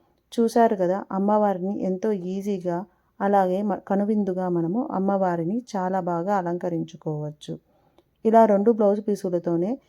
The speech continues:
శారీ రూపంలో వచ్చేటట్లుగా అమ్మవారిని అలంకరించుకొని వరలక్ష్మి వ్రతాన్ని మనము శోభాయమానంగా జరుపుకోవచ్చు.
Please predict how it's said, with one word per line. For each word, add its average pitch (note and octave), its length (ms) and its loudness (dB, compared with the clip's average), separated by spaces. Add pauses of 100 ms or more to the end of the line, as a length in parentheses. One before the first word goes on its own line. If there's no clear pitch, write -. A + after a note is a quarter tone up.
(280)
శారీ G#3+ 320 6
రూపంలో G#3 440 2
వచ్చేటట్లుగా E3+ 720 -2
అమ్మవారిని F3 540 -2
అలంకరించుకొని E3 840 -4 (500)
వరలక్ష్మి A3+ 440 4
వ్రతాన్ని F3 500 0
మనము E3+ 320 0 (340)
శోభాయమానంగా G3 840 4
జరుపుకోవచ్చు. D#3+ 920 -4